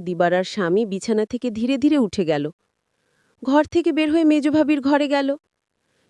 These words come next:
কিছুক্ষণ পর মেজ ভাবির ঘর থেকে চিৎকার শোনা যাচ্ছে,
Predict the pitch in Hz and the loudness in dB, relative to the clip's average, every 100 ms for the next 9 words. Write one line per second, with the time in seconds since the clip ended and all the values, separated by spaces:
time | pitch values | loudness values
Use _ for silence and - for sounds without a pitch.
0 | _ 202 - 247 - 247 226 190 196 233 | _ -8 -4 -6 0 -2 0 0 2 4
1 | 196 202 220 226 240 190 214 196 247 320 | 4 2 0 0 -2 -2 -2 -2 -2 -6
2 | - 269 - 190 170 185 165 160 156 - | -4 -6 0 -2 0 0 0 -2 -8 -12